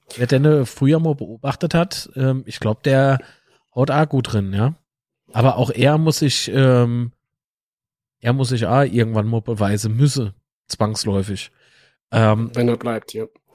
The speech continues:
Speaker 1: wenn er, wenn, nee, Otto meine ich.
Speaker 2: Ja.
Speaker 1: Also, gut.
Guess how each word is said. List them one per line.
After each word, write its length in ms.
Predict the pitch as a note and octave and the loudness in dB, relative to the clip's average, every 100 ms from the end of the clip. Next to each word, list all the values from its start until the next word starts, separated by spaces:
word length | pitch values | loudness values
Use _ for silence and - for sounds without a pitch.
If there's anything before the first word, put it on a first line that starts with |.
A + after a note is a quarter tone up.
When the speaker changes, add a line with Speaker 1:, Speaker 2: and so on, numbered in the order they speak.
| - | -4
Speaker 1:
wenn 160 | C3+ | 0
er, 260 | C#3+ C3+ A#2+ | 2 0 0
wenn, 140 | B2 - A2 | -2 -4 -8
nee, 140 | A2+ B2+ | 0 0
Otto 300 | B2+ C3 G#2 | 2 0 0
meine 300 | G2 G2 G2 | -2 -4 -6
ich. 160 | - _ _ _ _ _ _ _ _ - | -10 _ _ _ _ _ _ _ _ -14
Speaker 2:
Ja. 100 | B2+ - _ _ _ _ | -14 -14 _ _ _ _
Speaker 1:
Also, 320 | G#2+ G#2 F#2 - _ _ _ | -2 -2 -2 -8 _ _ _
gut. 240 | - G2+ | -4 -4